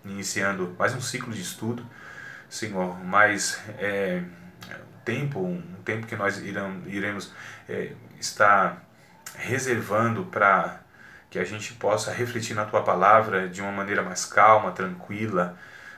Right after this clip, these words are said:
mais reflexiva. Pai, eu peço que o Teu Espírito Santo possa iluminar o nosso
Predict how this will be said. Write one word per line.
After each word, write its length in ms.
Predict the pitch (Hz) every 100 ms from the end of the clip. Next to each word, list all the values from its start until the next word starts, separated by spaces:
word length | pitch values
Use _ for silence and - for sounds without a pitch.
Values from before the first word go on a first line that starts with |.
| -
mais 180 | 95
reflexiva. 640 | 107 - 107 - 101 90 92
Pai, 340 | 110 104 95
eu 60 | 92
peço 400 | 104 107 - 98
que 160 | -
o 100 | 101
Teu 160 | 92 117
Espírito 320 | 113 120 110
Santo 300 | - 104 98
possa 300 | - 104 -
iluminar 340 | 104 104 101 101
o 60 |
nosso 200 | 101 101